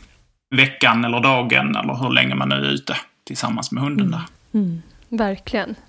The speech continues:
Speaker 2: Superbra tips. Och det är ju verkligen, eh, härligt att vara ute i naturen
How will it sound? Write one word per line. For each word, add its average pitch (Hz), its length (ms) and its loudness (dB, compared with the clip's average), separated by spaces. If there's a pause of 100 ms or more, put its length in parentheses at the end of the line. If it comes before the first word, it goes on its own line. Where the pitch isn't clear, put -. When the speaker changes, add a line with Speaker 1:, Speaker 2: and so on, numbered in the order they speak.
(260)
Speaker 2:
Superbra 226 1700 0 (120)
tips. - 600 -4
Och 220 160 0
det 240 80 0
är 233 200 2
ju 220 180 4 (140)
verkligen, 202 1000 2
eh, 175 300 0 (160)
härligt - 720 -2
att - 120 -6
vara - 140 -2
ute - 360 -8 (100)
i 190 100 -2
naturen 196 540 -4